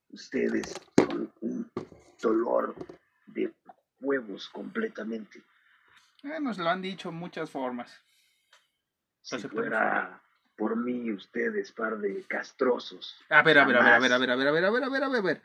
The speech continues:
Speaker 2: Podremos ser estrella porno, castrosos, idiotas, pero jamás ignorantes.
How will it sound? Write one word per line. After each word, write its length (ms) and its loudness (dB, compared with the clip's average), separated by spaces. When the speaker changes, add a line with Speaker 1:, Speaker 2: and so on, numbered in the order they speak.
Speaker 2:
Podremos 480 2
ser 160 4
estrella 400 0
porno, 440 -2
castrosos, 800 -2
idiotas, 560 2
pero 160 0
jamás 400 -2
ignorantes. 720 -4